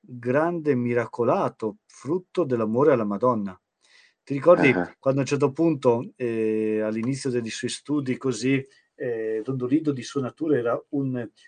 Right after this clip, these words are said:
Speaker 1: sciuscio con la bocca aperta, si definisce uno,
Speaker 2: <laughs>
Speaker 1: uno sciocco con la bocca aperta. E,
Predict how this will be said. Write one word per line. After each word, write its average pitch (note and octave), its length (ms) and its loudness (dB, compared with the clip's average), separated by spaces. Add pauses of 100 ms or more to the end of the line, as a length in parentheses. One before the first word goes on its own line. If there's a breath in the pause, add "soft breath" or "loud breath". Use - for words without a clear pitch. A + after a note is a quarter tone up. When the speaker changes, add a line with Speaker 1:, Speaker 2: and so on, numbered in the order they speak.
Speaker 1:
sciuscio - 640 -2
con C#3 120 -2
la B2+ 80 4
bocca D3+ 280 4
aperta, C3 440 4
si A#2+ 160 -10
definisce A#2+ 560 0
uno, A#2 300 2
Speaker 2:
<laughs> - 400 -10
Speaker 1:
uno C3 260 4
sciocco C#3+ 520 8
con C3+ 160 4
la B2+ 80 10
bocca C3+ 320 6
aperta. A#2+ 680 6 (540 loud breath)
E, D#3 640 8